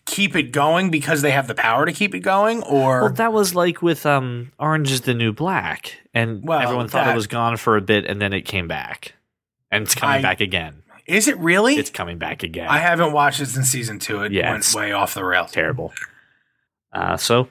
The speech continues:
Speaker 2: we shall see. It's all up to Netflix now. What did
Speaker 1: So
Speaker 2: you
Speaker 1: there it is. Not a case study. They're just gonna keep writing it.
Speaker 2: <laughs> So the, the question I have for you, the listeners, is: are we completely off base, or did you really like the season? You think we missed something?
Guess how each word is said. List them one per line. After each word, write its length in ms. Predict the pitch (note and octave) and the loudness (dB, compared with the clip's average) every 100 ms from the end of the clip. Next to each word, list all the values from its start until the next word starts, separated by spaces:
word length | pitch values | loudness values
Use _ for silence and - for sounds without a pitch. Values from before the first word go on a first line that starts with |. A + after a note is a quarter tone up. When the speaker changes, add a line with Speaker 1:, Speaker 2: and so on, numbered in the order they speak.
| - | -4
Speaker 2:
we 160 | B2+ D#3 | 0 2
shall 220 | F3+ D#3+ | 2 2
see. 320 | - D3 D3 | 2 2 2
It's 300 | D#3+ - A2+ | -2 -4 0
all 140 | C#3 D3+ | 2 2
up 80 | |
to 100 | D3 | 0
Netflix 420 | D3 C#3 D3+ C3+ - | 0 0 0 -4 -2
now. 160 | D3 | -2
What 140 | D3+ F#3+ | 0 0
did 120 | G#3+ | 2
Speaker 1:
So 60 | F3 | 0
Speaker 2:
you 60 | |
Speaker 1:
there 160 | F3 F#3 | 2 2
it 60 | |
is. 220 | G3 F#3+ D3 | 2 0 0
Not 280 | D#3 F3+ | 0 2
a 60 | G#3+ | 0
case 280 | - C3+ C3 | -2 0 0
study. 260 | C#3 A2 G#2+ | 0 -4 -4
They're 120 | C3 | -4
just 180 | D3 C#3 | -2 0
gonna 160 | C#3+ | -2
keep 240 | C3 D3+ A2+ | 0 -4 -2
writing 300 | B2+ D3+ C3 | -2 -2 0
it. 60 | |
Speaker 2:
<laughs> 220 | D3+ D#3 - - | -2 -2 -6 -4
So 300 | - C#3+ C3 | 2 2 2
the, 160 | C#3+ | 0
the 140 | C#3 C#3 | 0 -2
question 320 | F#3+ F#3+ E3+ | -2 -2 -2
I 40 | D3+ | 0
have 180 | C#3 | 0
for 100 | - | 0
you, 200 | A#2+ A#2+ | -2 0
the 80 | A#2+ | 0
listeners, 420 | A2+ A2 - G#2+ G2+ | 0 0 0 -4 -4
is: 120 | F#2+ | 0
are 120 | G2 | 2
we 120 | C3+ | 2
completely 460 | G#3 A#2+ A2 G2+ F#2+ | -2 -2 2 2 2
off 180 | F2 - | -2 0
base, 300 | F#2 F2+ - | 2 2 0
or 80 | G2+ | -2
did 200 | G#2+ A#2 | 0 0
you 120 | F#3 | 0
really 260 | C#3 C#3 | 4 4
like 180 | C3 B2+ | 4 4
the 80 | B2 | 2
season? 360 | - C3 A2+ A2+ | 0 0 0 -2
You 100 | A2+ | -2
think 180 | A#2 G#2+ | -2 -2
we 100 | G#2 | -2
missed 220 | G#2 G#2 | -2 -2
something? 460 | G#2 F#2+ G2 F#2+ | -2 -4 -2 -2